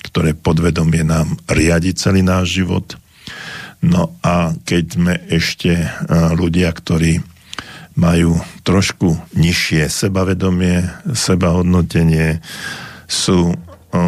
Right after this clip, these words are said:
a to vidím a poznám za tých x rokov praxe, že to pozitívne myslenie tam, niekedy nie je, skôr sa prejavuje negatívne myslenie.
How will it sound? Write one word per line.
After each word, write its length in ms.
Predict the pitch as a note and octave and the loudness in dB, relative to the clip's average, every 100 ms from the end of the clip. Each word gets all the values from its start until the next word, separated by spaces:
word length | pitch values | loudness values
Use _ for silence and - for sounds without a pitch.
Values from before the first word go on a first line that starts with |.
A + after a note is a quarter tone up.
| F2 F2 D#2+ - - - - | 2 0 -4 -12 -18 -20 -8
a 60 | - | -4
to 160 | D2+ D#2+ | 0 0
vidím 640 | D#2 D#2 F2 F2+ F#2 F#2+ D#2+ - - | 2 2 2 2 2 2 -2 -8 -6
a 160 | - D2 | -2 -2
poznám 560 | - A#2+ E2 F2+ F2+ E2+ | 0 0 2 2 2 0
za 160 | E2 | -2
tých 480 | - F2+ E2+ D#2+ - - | -2 0 0 -2 -8 -4
x 320 | G#2+ E2 F2+ | -2 0 0
rokov 480 | E2+ D#2+ - F2 F2 - | 0 0 0 0 0 -6
praxe, 640 | - E2 E2 - - F2 F2+ - - - - - | -4 -2 -2 -4 -2 0 0 -4 -16 -16 -14 -2
že 160 | E2 | -2
to 320 | - E2+ E2+ E2 | 2 2 2 0
pozitívne 560 | F2 F2 E2 F2 E2+ E2+ E2+ | -2 0 0 2 2 4 2
myslenie 720 | E2 - F2 E2+ E2+ E2+ D#2+ - | 0 2 2 4 2 2 -2 -4
tam, 400 | E2 D#2+ D#2+ E2 E2+ E2 D#2+ - - | 0 2 4 4 2 0 -2 -8 -4
niekedy 720 | - E2 E2 - F2 E2 D#2+ C#2+ | 0 2 2 0 -2 0 -2 0
nie 400 | E2+ F2 F2 F2+ | 2 2 2 0
je, 80 | F#2 | 0
skôr 480 | - - F2+ F2 E2+ - | -4 0 0 2 -2 -6
sa 240 | - D2+ | -4 -2
prejavuje 720 | - E2 E2 D#2+ E2 D#2+ C#2+ - _ - - | 0 2 2 2 2 2 -2 -10 _ -16 -4
negatívne 720 | E2 E2+ F#2+ F2 G2+ F#2+ F#2+ F#2+ | -2 0 0 0 0 2 2 2
myslenie. 560 | F#2 - F#2 F2+ F#2+ | 0 0 2 4 2